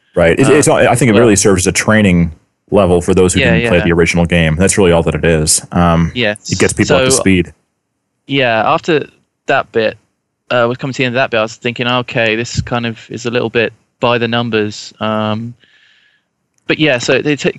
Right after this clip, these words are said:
Speaker 2: waits till, like, the second or third chapter for that stuff to kick in and the proper story revelations that actually, uh, occur again take place later on. So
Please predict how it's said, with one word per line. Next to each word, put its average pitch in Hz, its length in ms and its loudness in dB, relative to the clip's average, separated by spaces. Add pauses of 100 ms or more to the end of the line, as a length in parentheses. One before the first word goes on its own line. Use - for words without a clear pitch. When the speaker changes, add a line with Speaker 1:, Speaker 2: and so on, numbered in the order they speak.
Speaker 2:
waits 160 280 -2
till, 143 160 -2
like, 123 200 0
the 120 60 -6
second 127 440 -4
or 113 100 -2
third 117 240 0
chapter - 380 -4
for 113 140 -6
that 113 180 -2
stuff 120 240 -4
to - 100 -12
kick 120 300 -4
in 120 320 0
and 113 520 -4
the 117 280 0 (320)
proper 120 340 -4
story 120 460 -4
revelations 113 680 -4
that 107 140 -4
actually, 110 520 -4
uh, 107 260 0 (120)
occur 110 480 0 (520)
again 110 440 -4 (200)
take 113 200 -4
place 113 220 -4
later 110 340 -2
on. 107 240 -2
So 113 380 -2